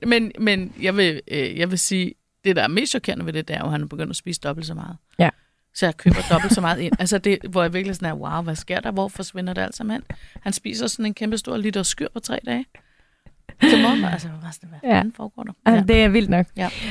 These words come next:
Speaker 1: Men, men, øhm, der er jo mange andre beslutninger, og der er jo også sådan noget som, øhm, at investere.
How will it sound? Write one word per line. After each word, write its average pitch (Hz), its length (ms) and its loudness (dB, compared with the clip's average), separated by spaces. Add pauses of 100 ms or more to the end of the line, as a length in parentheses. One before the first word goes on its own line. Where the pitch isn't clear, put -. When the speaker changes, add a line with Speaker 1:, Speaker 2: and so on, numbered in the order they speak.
Speaker 1:
Men, 240 260 4
men, 226 280 6
øhm, 208 300 4
der 240 80 6
er - 20 6
jo 220 40 4
mange 233 260 6
andre 262 200 4
beslutninger, 202 440 6
og 160 240 4
der 208 60 6
er 202 140 6
jo 196 80 8
også 247 180 6
sådan 320 120 0
noget 277 180 4
som, 233 260 4
øhm, 190 560 2 (1300)
at 233 120 6
investere. 233 520 6